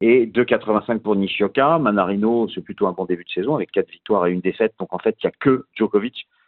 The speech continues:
qui l'a battu cette année. C'était en huitième de finale de l'Open d'Australie. Euh, il est sur une belle série, huit victoires, euh, en neuf matchs, puisqu'il avait remporté, euh, en fin d'année dernière le tournoi de Sofia le onze novembre.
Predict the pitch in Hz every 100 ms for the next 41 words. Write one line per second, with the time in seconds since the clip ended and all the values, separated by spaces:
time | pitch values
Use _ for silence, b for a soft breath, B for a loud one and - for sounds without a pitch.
0 | _ - - 117 98 92 - 113 104 90
1 | 87 98 101 85 80 - 87 80 - 85
2 | 85 85 82 85 82 - 80 104 - B
3 | B B B B _ - 101 101 101 104
4 | 104 101 101 101 95 95 90 82 110 113
5 | - 104 101 107 - - 131 156 107 123
6 | 113 120 - 123 120 101 104 101 101 101
7 | 101 98 - 110 110 - - 120 123 -
8 | - _ - - 92 92 87 92 95 -
9 | - 127 123 95 87 80 - 107 101 98
10 | 92 95 87 98 131 131 B B B B
11 | _ 92 92 90 98 101 107 95 87 107
12 | 92 - 95 98 87 90 90 95 87 110
13 | 123